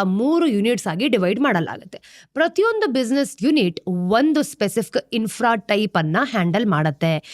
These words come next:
ಈ ಮಾಡೆಲ್ ಇಂದ ನಾವು ನೋಡಿದಾಗ ಕಂಪನಿ ಏನ್ ಮಾಡುತ್ತೆ ಗೊತ್ತಾ, ಪ್ರತಿಯೊಂದು ಪ್ರಾಜೆಕ್ಟ್ ನಲ್ಲೂ ಕೂಡ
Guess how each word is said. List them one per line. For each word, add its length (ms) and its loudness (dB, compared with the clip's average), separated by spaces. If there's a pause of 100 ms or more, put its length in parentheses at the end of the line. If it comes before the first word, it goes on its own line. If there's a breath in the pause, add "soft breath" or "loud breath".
(260 loud breath)
ಈ 340 2
ಮಾಡೆಲ್ 400 0
ಇಂದ 200 -2
ನಾವು 160 0
ನೋಡಿದಾಗ 540 0 (200)
ಕಂಪನಿ 440 -2
ಏನ್ 280 2
ಮಾಡುತ್ತೆ 320 0
ಗೊತ್ತಾ, 340 0
ಪ್ರತಿಯೊಂದು 640 0
ಪ್ರಾಜೆಕ್ಟ್ 500 -2
ನಲ್ಲೂ 220 0
ಕೂಡ 220 0